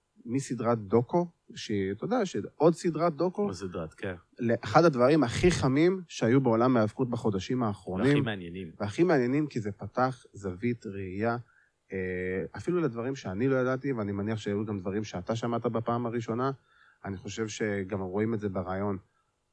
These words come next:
Speaker 1: הקטע עם אמא של ג'ינו הרננדז,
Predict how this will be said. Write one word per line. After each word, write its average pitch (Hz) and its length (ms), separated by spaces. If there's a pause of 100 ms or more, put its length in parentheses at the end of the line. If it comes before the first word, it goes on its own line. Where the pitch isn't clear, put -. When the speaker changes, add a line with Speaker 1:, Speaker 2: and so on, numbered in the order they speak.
(160)
Speaker 1:
הקטע 160 380
עם 120 260
אמא 131 220
של 110 180
ג'ינו 101 340
הרננדז, 110 640